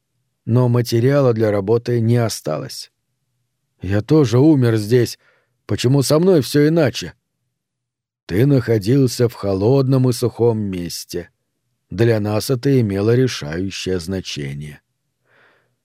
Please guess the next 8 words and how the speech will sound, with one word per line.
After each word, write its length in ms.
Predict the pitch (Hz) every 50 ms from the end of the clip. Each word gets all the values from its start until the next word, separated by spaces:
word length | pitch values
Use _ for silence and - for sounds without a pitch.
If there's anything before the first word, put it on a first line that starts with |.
| _
Выходит, 640 | - 80 98 104 90 - - 135 139 127 123 120 -
он 160 | 127 123 120
мумифицировался — 1160 | 120 127 127 127 127 123 120 127 120 117 - 156 165 143 117 98 98 90 - - 87 85 82 - _ _ _ _ _ _ _ _ _ -
испекся 580 | 95 98 - - - 139 143 123 - - 123
под 160 | 117 123 120 110
безжалостным 840 | 107 120 117 107 95 95 107 139 143 139 127 117 - - 123 123 120
стерилизующим 920 | - - 131 120 120 117 117 113 104 135 135 135 123 117 - - 131 131
солнцем, 600 | 123 - - 160 160 131 107 95 - 101 92 87